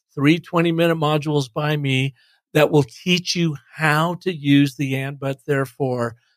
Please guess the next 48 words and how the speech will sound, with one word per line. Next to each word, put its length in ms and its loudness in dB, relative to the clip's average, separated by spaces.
to 80 0
make 400 2
your 300 6
messages 800 -4
land 380 -4
right 280 -4
the 60 -18
first 340 -2
time. 220 -2
And 80 -8
if 160 -6
you're 220 6
a 60 6
creator 540 6
in 80 2
the 160 2
creator 480 4
economy, 480 2
then 180 -4
you 220 2
have 520 -10
to 100 0
be 340 0
able 220 2
to 140 -6
tell 240 -6
your 180 -6
story. 420 -12
That 160 0
begins 360 2
to, 140 -2
by 220 2
clarifying 580 2
your 120 -2
story 400 0
to 220 -14
amplify 380 -4
your 160 0
impact, 380 -8
simplify 560 0
your 160 2
life. 320 -6
You 120 -8
can 140 -2
take 200 2
the 80 -2
course 360 2
there 380 4